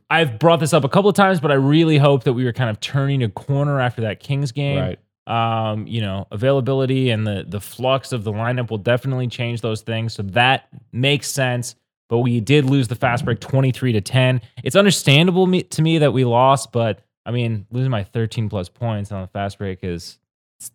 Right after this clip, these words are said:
Speaker 1: not really gonna be a recipe for wins.
Speaker 2: Not, and the offense as a whole is just struggling.
Speaker 1: It's bad, man. We shot
Speaker 2: <laughs>
Speaker 1: thirty-eight percent from the floor as a team. I mean, bright side, I guess we shot thirty-seven percent from three.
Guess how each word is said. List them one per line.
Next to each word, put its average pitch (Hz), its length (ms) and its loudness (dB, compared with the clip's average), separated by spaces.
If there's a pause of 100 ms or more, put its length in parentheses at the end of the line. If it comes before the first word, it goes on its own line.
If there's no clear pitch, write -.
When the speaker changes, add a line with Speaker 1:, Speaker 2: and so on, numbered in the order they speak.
(100)
Speaker 1:
not 110 200 -2
really 104 180 -4
gonna 98 140 -4
be 92 100 -4
a 92 60 -4
recipe 90 460 -10
for 85 180 -14
wins. 80 460 -12
Speaker 2:
Not, 123 360 2
and 143 100 2
the 139 80 4
offense 151 360 2
as 113 120 2
a 98 60 0
whole 110 220 -2
is 82 60 -4
just 85 200 -12
struggling. 80 400 -14 (360)
Speaker 1:
It's 226 300 6
bad, 123 460 2
man. 127 160 2
We 147 100 6
shot 156 340 4
Speaker 2:
<laughs> - 20 4
Speaker 1:
thirty-eight 190 440 6
percent 123 280 -2
from 123 160 -2
the 107 80 -4
floor 120 340 -2
as 98 180 -6
a 95 80 -6
team. 143 600 -2 (340)
I 113 80 -14
mean, 131 440 -6 (240)
bright 131 260 -4
side, 147 160 -4
I 127 60 -2
guess 110 340 -10
we 139 60 -4
shot 123 360 -6
thirty-seven 131 600 -4
percent 151 340 -6
from 110 160 -6
three. 180 580 -4